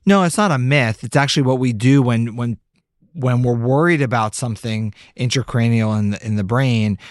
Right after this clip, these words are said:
we do what's called neurochecks. So we go in and we check on the child every hour, every two hours. So it's actually very similar. In general, head trauma in kids is very common.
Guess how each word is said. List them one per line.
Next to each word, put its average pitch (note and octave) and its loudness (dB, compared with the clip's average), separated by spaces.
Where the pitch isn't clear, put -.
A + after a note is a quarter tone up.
we A2+ -2
do B2 2
what's B2 -2
called A2+ -4
neurochecks. G#2+ -4
So G2+ -8
we F#2+ -6
go G#2 -2
in G#2 0
and F#2+ -2
we F#2 -4
check - -4
on G2 -6
the F#2+ -6
child F#2 -8
every F#2 -12
hour, F2+ -6
every F2+ -6
two F#2+ -8
hours. E2 -8
So A2+ -2
it's G2 -6
actually A#2 -4
very F#2 -6
similar. F2 -6
In D#3 4
general, A2+ 0
head C3 -2
trauma A#2+ 0
in A2 -4
kids A2+ -4
is G2+ -6
very G#2 -4
common. G2 -6